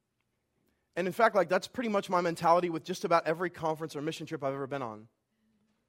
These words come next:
Like, like, you go away and all of a sudden you feel incredibly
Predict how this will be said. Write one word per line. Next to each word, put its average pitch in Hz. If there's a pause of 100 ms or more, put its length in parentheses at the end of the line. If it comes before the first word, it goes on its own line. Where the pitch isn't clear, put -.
(600)
Like, 175
like, 170
you 190
go 190
away 190
and 165
all 175
of 175
a 185
sudden 190
you 180
feel 190
incredibly 170